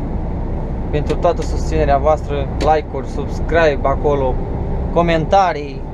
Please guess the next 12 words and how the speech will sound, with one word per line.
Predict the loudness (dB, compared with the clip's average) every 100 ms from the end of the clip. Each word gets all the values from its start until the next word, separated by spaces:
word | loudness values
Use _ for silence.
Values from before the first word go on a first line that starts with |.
| -6 -4 -4 -2 -2 2
Foarte | 2 2 -2
multe | -4 -4 -4
comentarii | -2 -2 2 2 2
am | 0 -4
primit | -4 -2 -2 -2 -2 -2 -2 -2 -2 -2 -2 -2 -2 -2 -4 -4 -2
de | -2
la, | 0 0 0
de | 0
la | 0
voi | 0 0 0 -2 -2 -4 -4 -4 -4 -6 -6 -4
și, | -2
uh, | 0 0 0 -2 -4